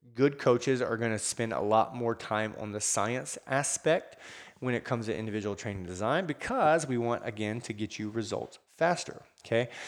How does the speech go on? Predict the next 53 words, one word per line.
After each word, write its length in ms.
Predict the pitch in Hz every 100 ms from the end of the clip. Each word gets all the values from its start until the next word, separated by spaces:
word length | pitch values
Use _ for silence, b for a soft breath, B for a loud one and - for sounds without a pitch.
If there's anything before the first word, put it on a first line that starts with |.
| B B -
So 340 | 131 123 123 - _ 123
with 220 | 156 -
that 240 | 151 123
being 220 | 123 123 117
said, 300 | - 190 -
sometimes 420 | 175 170 196 185
it's 140 | 190
more 160 | 185 185
boring, 440 | 135 113 170 139 - - -
right? 260 | 123 -
You 80 | 127
don't 200 | 143 139
have 200 | 143 139
that 200 | 151 135
fun 520 | - 139 139 135 131 B B B B -
music 460 | 117 131 123 131 110
blasting 520 | 120 123 - 107 98
unless 240 | 95 -
you've 100 | 110
got 160 | 110 104
headphones 460 | 120 120 110 95
on. 180 | 92 90
And 160 | 92 98
we, 160 | 101 -
<laughs> 60 |
unfortunately, 640 | 127 120 117 135 147 135 117
we 120 | 123
got 120 | 131
a 60 | 123
rule 200 | 123 123
at 60 |
Virtuous 460 | 120 127 - 113 -
that 120 | 104
you 100 | 110
have 260 | 110 110 -
to 80 | 113
be 100 | 110
a 60 |
part 220 | - 113
of 60 | 110
the 60 | 104
community 480 | - 113 113 104
if 120 | 101 98
you're 80 |
gonna 140 | 104 98
be 120 | 101
a 60 | 101
part 220 | 101 98
of 80 | 107
the 60 |
community, 480 | - 95 101 110 -
which 220 | - -
means 280 | 104 104